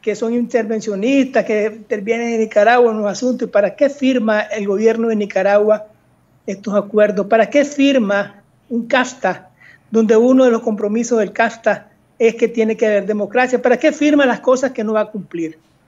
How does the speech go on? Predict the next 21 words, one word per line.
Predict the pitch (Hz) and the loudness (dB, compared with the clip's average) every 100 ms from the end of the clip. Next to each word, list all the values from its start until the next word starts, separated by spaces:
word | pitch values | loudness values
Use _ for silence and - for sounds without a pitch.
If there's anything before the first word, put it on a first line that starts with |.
| _ | _
Entonces, | - 233 233 | -4 0 0
cuando | 240 240 233 | 2 2 2
te | 240 | 2
vienen | 262 302 302 | 4 4 4
estas | 302 294 269 | 2 0 -2
sanciones, | 254 262 254 254 254 - _ _ _ _ - | -4 0 0 2 -2 -6 _ _ _ _ -18
eh, | 233 226 _ - | -18 -18 _ -4
el, | 240 247 | 0 2
el, | 240 247 240 240 | 2 0 0 2
ellos | 240 - 240 294 | 0 0 2 2
son | 294 330 370 | 4 2 4
los | 294 | 2
que | 226 | 0
prácticamente | 214 247 269 269 240 247 254 240 226 | -2 -2 -2 -2 0 0 0 -2 -4
están | 220 - 240 262 | -6 -2 0 0
interviniendo | 262 254 233 220 240 320 294 226 | 0 2 2 2 2 4 4 2
en | 220 | 0
un | 240 | -2
convenio | 247 254 233 262 269 | 0 0 2 2 2
que | 269 | -2
firmaron | 247 262 262 247 233 262 | -4 -2 0 2 2 -2